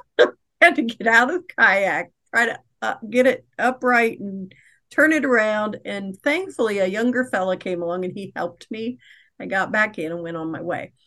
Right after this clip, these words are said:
But yeah, so you can run into things like that too, but it's still fun. It's just, for me, it's very relaxing. So we even ha-, we bought two kayaks too, so we can take 'em out here. We have a lake nearby us, so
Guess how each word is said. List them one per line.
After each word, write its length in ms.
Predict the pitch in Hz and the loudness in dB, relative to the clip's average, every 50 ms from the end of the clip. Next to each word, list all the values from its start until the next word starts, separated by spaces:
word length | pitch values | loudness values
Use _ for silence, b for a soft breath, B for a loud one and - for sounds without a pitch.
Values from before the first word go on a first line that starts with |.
| B B B B B B B - | B B B B B B B -6
But 280 | 185 220 214 202 - - | -2 0 0 0 0 -2
yeah, 220 | 226 226 180 135 | 0 0 0 -2
so 180 | - - - 254 | -4 -4 0 2
you 200 | 233 247 302 359 | 4 4 4 2
can 140 | 359 381 370 | 2 -2 -2
run 160 | 381 392 320 247 | -2 0 0 -2
into 160 | 226 220 240 | -2 -4 -6
things 340 | - - 202 190 196 190 - | -6 -6 -8 -6 -8 -6 -6
like 220 | 170 156 165 - | -4 -6 -6 -6
that 240 | - 135 135 - - | -8 -10 -10 -10 -10
too, 180 | - - 180 | -8 -6 -4
but 180 | 180 220 311 - | 0 0 0 0
it's 220 | 349 359 359 - | 0 -2 -4 -4
still 260 | - - 349 339 320 277 | -6 -4 -2 -2 -2 -4
fun. 580 | - - - 214 175 139 120 - 170 185 - _ - | -2 0 0 0 0 0 -2 -6 -10 -12 -14 _ -10
It's 160 | 226 208 208 | -8 -8 -6
just, 200 | 220 247 247 - 214 190 - _ _ _ _ - | -6 -6 -6 -6 -8 -14 -18 _ _ _ _ -2
for 140 | - 285 285 | 2 4 4
me, 140 | 285 311 349 | 4 4 4
it's 300 | 381 440 427 359 - 285 | 2 2 -2 -4 -2 2
very 260 | 254 254 254 247 233 | 4 4 4 4 2
relaxing. 840 | 214 196 180 160 160 170 180 180 - - 285 285 302 302 302 311 240 - _ _ _ _ _ _ _ _ _ _ _ _ _ _ _ _ _ _ _ _ _ | 0 0 0 0 0 -2 -2 -4 -6 -6 -4 -2 -2 -2 -4 -4 -8 -12 _ _ _ _ _ _ _ _ _ _ _ _ _ _ _ _ _ _ _ _ _
So 320 | - - 208 185 175 185 - - | -18 -12 -10 -10 -10 -10 -12 -6
we 180 | 214 240 254 | -2 0 0
even 200 | 254 220 226 214 | 0 -2 -4 -6
ha-, 300 | 208 214 226 240 220 - 214 | -4 -2 0 0 0 0 0
we 200 | 226 233 226 208 | 0 -2 -2 -2
bought 380 | 185 175 208 208 214 202 - | -4 -2 0 0 0 0 -4
two 140 | - 214 185 | -8 -10 -8
kayaks 600 | - 185 190 160 156 156 139 131 - - - - | -6 -6 -4 -4 -2 -2 -4 -4 -6 -8 -10 -14
too, 280 | - - 180 170 156 156 | -10 -6 -6 -6 -6 -6
so 180 | 160 - - 185 | -8 -8 -6 -4
we 140 | 180 185 - | -4 -4 -4
can 100 | 190 190 | -6 -8
take 220 | 214 214 185 - | -10 -10 -10 -8
'em 100 | 180 180 | -6 -6
out 140 | 175 180 180 | -4 -4 -4
here. 160 | 180 185 185 185 | -4 -6 -6 -6
We 140 | 202 208 | -4 -4
have 120 | 208 180 170 | -4 -2 -2
a 60 | 175 | -2
lake 320 | 175 175 175 175 170 - | -2 -2 -4 -4 -6 -8
nearby 400 | 180 165 156 - 175 123 104 110 | -10 -10 -10 -8 -8 -6 -6 -6
us, 240 | 101 98 - 135 - | -6 -8 -10 -10 -12
so 340 | - - - - - - | -14 -12 -12 -12 -12 -14